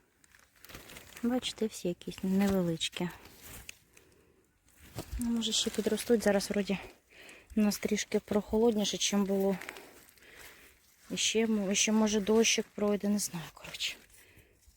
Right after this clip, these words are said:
Ось такі кущі. А я вже вийшла з пакетом А Т Б. Несу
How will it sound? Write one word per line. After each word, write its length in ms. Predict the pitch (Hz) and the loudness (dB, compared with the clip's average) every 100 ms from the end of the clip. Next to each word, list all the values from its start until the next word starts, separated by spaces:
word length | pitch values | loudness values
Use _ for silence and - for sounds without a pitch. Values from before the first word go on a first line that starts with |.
| _ | _
Ось 180 | 214 - | -10 -8
такі 420 | 202 - - 170 - - - - - - - | -8 -10 -12 -14 -14 -18 -20 -20 -20 -20 -18
кущі. 440 | - 185 - - 175 - _ _ _ _ _ _ _ - - - - _ _ - | -10 -6 -4 -6 -10 -16 _ _ _ _ _ _ _ -20 -20 -20 -20 _ _ -10
А 100 | 247 | -4
я 220 | 240 240 | -2 0
вже 220 | 226 220 | -2 -4
вийшла 580 | 226 233 247 - 220 220 - - - - - - - - - | -6 -4 -4 -4 -4 -4 -6 -10 -12 -12 -20 -20 -18 -12 -10
з 120 | - | -4
пакетом 560 | 240 240 240 226 247 226 | -2 0 0 4 6 6
А 80 | 226 | 4
Т 240 | - 247 | 4 2
Б. 400 | 190 190 208 226 - - - - - - 294 - - | 2 -2 0 0 -2 -16 -20 -12 -10 -8 -10 -12 -8
Несу 600 | 220 208 - - 214 196 | -6 -6 -6 -8 -6 -4